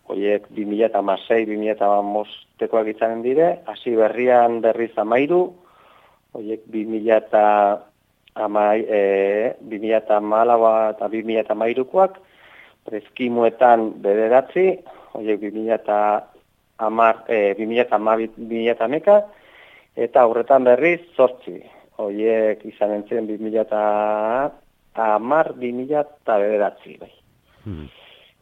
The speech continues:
Speaker 1: Ikusten duzuen bezala, txikitan beti haur kopuru handiz sartzen da, eta, bueno, badakizu, adinez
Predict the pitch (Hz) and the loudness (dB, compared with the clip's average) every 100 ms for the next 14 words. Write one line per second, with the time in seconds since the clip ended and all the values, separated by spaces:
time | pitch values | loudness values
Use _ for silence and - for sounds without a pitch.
0 | - - 127 - 123 110 - 127 123 113 | -18 -10 -10 -6 -6 -6 0 2 2 2
1 | 123 131 131 120 123 _ - 123 - 123 | 4 4 4 2 -2 _ -14 -12 -10 -2
2 | 123 117 117 113 113 131 120 117 - - | 0 0 0 -2 -2 -2 -4 -4 -8 -12
3 | - 123 123 113 131 120 120 120 120 117 | -2 -2 0 -2 2 2 2 -2 -4 -2
4 | 120 - - - - 113 - 135 143 135 | -4 -8 -20 -6 0 0 2 2 4 4
5 | 127 131 110 95 117 - - 95 95 95 | 4 2 2 -2 -6 -10 -8 -6 -6 -8
6 | - 101 95 104 104 | -2 -2 0 -2 -2